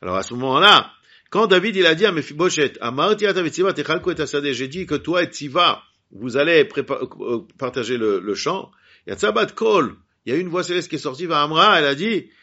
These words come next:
Lo rechavam v'ravam yechalko et hamalchut. Toi aussi, de, parmi dans tes, de tes descendants, tu vas avoir Shlomo, qui aura tout Israël, il régnera sur tout Israël.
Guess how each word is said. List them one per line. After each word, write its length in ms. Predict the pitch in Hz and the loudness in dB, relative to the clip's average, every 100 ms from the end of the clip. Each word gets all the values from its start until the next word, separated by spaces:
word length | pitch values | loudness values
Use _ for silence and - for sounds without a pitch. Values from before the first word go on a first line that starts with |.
| _ - | _ 0
Lo 380 | 131 196 214 | 6 8 8
rechavam 680 | 180 180 127 147 139 180 226 | 6 2 2 0 2 4 4
v'ravam 720 | 226 190 175 175 175 254 247 | 4 4 4 4 6 6 6
yechalko 400 | 196 170 151 139 | 4 0 -2 -2
et 60 | 131 | -4
hamalchut. 480 | 123 110 95 82 - _ _ _ | -4 -6 -8 -12 -16 _ _ _
Toi 160 | 190 202 | 2 4
aussi, 240 | 202 214 | 4 2
de, 80 | 185 | -2
parmi 260 | 160 170 | 0 -2
dans 140 | 208 185 | 0 -2
tes, 200 | 180 165 | -4 -6
de 140 | 147 | -4
tes 220 | 160 180 | 0 0
descendants, 600 | 165 160 151 139 131 143 _ _ _ | 0 -2 -4 0 0 -2 _ _ _
tu 60 | |
vas 60 | 95 | -2
avoir 120 | 127 | -2
Shlomo, 460 | - 160 190 196 - | 0 0 2 2 0
qui 100 | 107 | -4
aura 220 | 110 123 | -2 -2
tout 400 | 143 160 165 165 | -2 -4 -4 -6
Israël, 460 | 156 - 151 165 135 | -10 -6 2 2 2
il 40 | |
régnera 240 | 123 139 151 | -2 -4 -6
sur 120 | 131 | -6
tout 120 | 127 | -14
Israël. 340 | 107 110 98 | -10 -4 -4